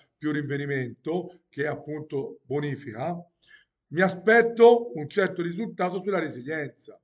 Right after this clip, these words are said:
Se questa resilienza non dovesse venir fuori, causa di questo potrebbe essere sì il trattamento termico eseguito male, ma anche la presenza di elementi di lega non ben conosciuti che hanno creato un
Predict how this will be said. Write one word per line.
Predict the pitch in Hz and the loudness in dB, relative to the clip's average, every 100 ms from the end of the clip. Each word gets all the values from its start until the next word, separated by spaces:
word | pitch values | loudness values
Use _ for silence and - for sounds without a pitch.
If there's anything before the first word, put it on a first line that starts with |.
| _ _ _ _ | _ _ _ _
Se | - 202 208 | 0 0 2
questa | 180 170 | -2 -2
resilienza | 151 151 147 151 185 175 175 | -6 -6 -8 0 0 0 -4
non | 123 123 | -10 -8
dovesse | 143 180 175 - 123 | -2 0 -2 -6 -10
venir | 123 127 | -10 -12
fuori, | - - 127 110 120 170 170 _ _ _ _ _ | -16 -10 -8 -8 -8 -10 -12 _ _ _ _ _
causa | 170 175 151 | 0 0 0
di | 190 | -2
questo | 214 196 180 - 208 | 0 2 0 -2 -4
potrebbe | 151 147 156 156 147 | -4 -6 -6 -4 -6
essere | 120 - - | -8 -18 -20
sì | - 226 220 - - _ | -6 -2 -2 -4 -14 _
il | 143 139 | -18 -8
trattamento | 151 147 143 151 147 | -8 -6 -8 -10 -12
termico | - 156 151 | -6 -4 -4
eseguito | 143 143 139 139 | -6 -10 -10 -12
male, | 127 117 - _ _ _ | -12 -16 -20 _ _ _
ma | 151 180 185 | -2 2 4
anche | 196 190 214 | 4 0 -2
la | 185 | -2
presenza | 131 127 180 180 131 | -4 -6 -6 -6 -10
di | 123 | -12
elementi | 135 175 175 190 | -10 -8 -10 -10
di | 240 | -2
lega | 226 202 220 220 - _ _ | 0 2 0 -6 -8 _ _
non | 143 202 180 | -2 0 2
ben | 180 175 | 0 -2
conosciuti | 151 175 180 - 175 156 196 208 - _ _ | -2 -2 -4 -6 -6 -6 -6 -10 -14 _ _
che | 170 | 0
hanno | 190 165 | 0 0
creato | 165 233 190 156 175 175 - - | -2 2 2 2 -2 -6 -10 -6
un | 196 175 | -4 -4